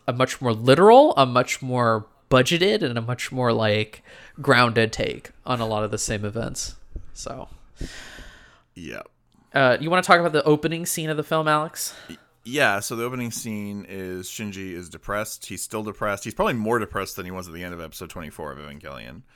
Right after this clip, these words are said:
Speaker 2: Uh, he's completely non-communicative. He's sitting by where he met Kaoru, I think.
Speaker 1: Yes.
Speaker 2: And then a Transformer box falls from a,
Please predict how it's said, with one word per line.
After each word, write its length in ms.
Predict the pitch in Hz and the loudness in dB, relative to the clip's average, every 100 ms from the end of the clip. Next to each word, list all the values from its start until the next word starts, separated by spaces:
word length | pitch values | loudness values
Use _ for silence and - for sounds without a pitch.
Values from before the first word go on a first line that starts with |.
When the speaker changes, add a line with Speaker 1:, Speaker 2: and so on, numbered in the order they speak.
| _ - - _ | _ -20 -20 _
Speaker 2:
Uh, 400 | 110 85 80 71 - | -10 -8 -6 -10 -12
he's 380 | 107 101 85 - _ | -12 -12 -12 -16 _
completely 440 | 107 - 123 123 | -12 -4 -4 -4
non-communicative. 1120 | 107 92 95 98 85 - 76 69 73 69 - _ | -6 -6 -8 -14 -14 -12 -12 -12 -12 -16 -20 _
He's 520 | - 98 85 80 87 | -20 -16 -14 -14 -14
sitting 580 | - - 110 110 107 104 | -12 -8 -6 -6 -6 -8
by 320 | 98 90 90 90 _ _ _ | -8 -8 -8 -10 _ _ _
where 440 | 98 92 90 87 _ _ _ | -10 -10 -10 -14 _ _ _
he 140 | 110 | -10
met 220 | 98 - | -8 -8
Kaoru, 340 | - 80 80 76 | -8 -10 -10 -14
I 40 | |
think. 340 | - 71 85 - | -14 -16 -16 0
Speaker 1:
Yes. 360 | 127 95 - - _ - | 2 2 -6 -12 _ -12
Speaker 2:
And 160 | 104 | -10
then 520 | 95 90 87 87 87 - | -8 -8 -8 -12 -16 -12
a 80 | 90 | -12
Transformer 560 | - 98 90 - 120 110 | -10 -10 -8 -6 -4 -4
box 720 | 98 95 98 - - - - - - - _ _ | -2 -2 -2 -6 -10 -10 -12 -20 -20 -20 _ _
falls 720 | - 110 107 107 - - - _ _ _ | -4 0 0 -2 -8 -14 -16 _ _ _
from 280 | - 98 | -10 -8
a, 560 | 95 92 92 90 87 71 | -6 -6 -6 -6 -8 -14